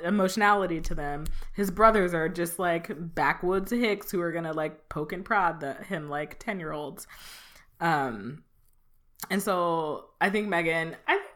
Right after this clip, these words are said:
think you sort of summarized it best in your notes, actually. Um, so you said, "I'm glad you pointed this out. I hate this stupid <laughs> family," but a dad calling out the anger of his male child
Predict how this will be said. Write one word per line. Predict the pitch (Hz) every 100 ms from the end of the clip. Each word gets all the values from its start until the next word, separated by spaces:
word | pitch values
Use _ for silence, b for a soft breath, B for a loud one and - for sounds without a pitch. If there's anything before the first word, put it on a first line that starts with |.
| -
think | -
you | 226 262
sort | 339 392 381
of | 294
summarized | 220 240 240 196 185
it | 185 175
best | 196 247 -
in | 185 208
your | 190 170 160 - -
notes, | 185 175 233 240
actually. | 135 139 - 147 143 143 143 - -
Um, | 165 151 147 131 131 147 _ -
so | 208
you | 214 233
said, | 226 190
"I'm | 180
glad | 190 180 226
you |
pointed | 226 202 190
this | 175
out. | 156 139
I | 143
hate | 165 170
this | 170 170
stupid | 220 214 302
<laughs> | 277
family," | 202 226 202
but | 175
a | 175
dad | 170 147 160
calling | - 170 160
out | 147 147
the | 127
anger | 151 151
of | 147
his | 165 160
male | 147 135
child | 135 156 131 131 143